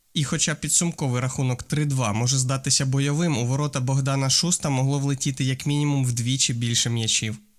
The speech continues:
У першому таймі через помилки Олександра Скляра наша команда протягом однієї хвилини пропустила двічі, два нуль.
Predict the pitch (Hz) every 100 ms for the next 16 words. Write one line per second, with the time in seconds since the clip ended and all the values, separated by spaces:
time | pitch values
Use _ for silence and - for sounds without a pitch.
0 | _ 160 135 135 - 131 123 135 123 123
1 | - 127 - 135 131 127 - - 127 123
2 | - 127 123 120 - 127 131 143 135 135
3 | 135 139 131 135 123 - 131 139 131 135
4 | 160 135 151 151 123 107 104 123 139 139
5 | 127 131 117 131 143 127 127 139 117 -
6 | - - - 127 127 123 123